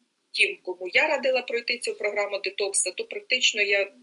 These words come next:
з перших днів радила приймати ріп'як. Для чого? Для того, щоб було жовчовідділення краще. І покращення структури жовчі, це в нас є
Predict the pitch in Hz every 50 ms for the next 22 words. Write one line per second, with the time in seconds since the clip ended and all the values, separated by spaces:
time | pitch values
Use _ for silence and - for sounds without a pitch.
0 | _ _ _ - - - - 214 208 208 - 190 190 190 220 247 285 330 - -
1 | 190 196 208 202 202 190 190 180 - - 170 175 190 196 202 - 185 175 180 175
2 | - - 139 143 147 - 165 170 175 - - 302 330 320 269 214 196 190 - 208
3 | 190 190 185 185 - 175 170 - 196 240 269 226 196 202 196 - - 180 160 -
4 | - - 175 214 226 214 190 175 170 165 - - - 131 117 - - - - -
5 | - _ - - - - - - - - - 311 - - 226 - 254 240 233 -
6 | - 208 208 208 403 - - - - - 392 392 349 330 285 262 247 247 240 -
7 | - 208 - - - 185 180 175 - 170